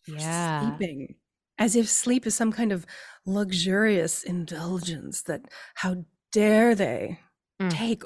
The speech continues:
Speaker 1: all of that time for themselves to sleep? They could be awake helping someone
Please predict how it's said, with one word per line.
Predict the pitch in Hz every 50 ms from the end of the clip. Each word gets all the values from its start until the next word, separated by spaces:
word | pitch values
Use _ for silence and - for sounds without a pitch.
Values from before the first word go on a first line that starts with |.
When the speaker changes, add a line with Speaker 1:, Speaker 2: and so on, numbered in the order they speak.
| - _ -
Speaker 1:
all | - 202 233 247 254 240
of | 196 165
that | 185 160 - -
time | - - 247 247 202 202 - - - - -
for | - - - - - 302 254 233
themselves | 190 180 175 160 160 156 160 - - - - - - - 180 185 233 294 320 262 220 180 - - - - 175 - - -
to | - - 196
sleep? | 156 - - - - - 226 311 339 339 - - - - -
They | - 277 339
could | 339 262 240 196
be | 208 170
awake | 165 160 165 165 185 285 349 - - -
helping | - - - - 185 202 262 302 - 202 196 190
someone | 165 - - 233 214 202 190 170 156 -